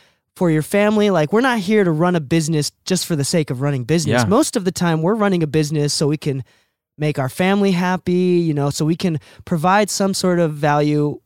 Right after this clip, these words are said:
Speaker 1: to our outside of work life, right?
Speaker 2: Totally, man. Well, and for us, it's kind of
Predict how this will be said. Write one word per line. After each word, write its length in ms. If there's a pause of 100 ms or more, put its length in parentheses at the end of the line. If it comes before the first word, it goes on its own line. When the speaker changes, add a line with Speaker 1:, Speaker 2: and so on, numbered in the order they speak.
(180)
Speaker 1:
to 220
our 280
outside 440
of 120
work 240
life, 460
right? 320 (140)
Speaker 2:
Totally, 420
man. 300 (560)
Well, 320
and 160
for 180
us, 180
it's 140
kind 220
of 180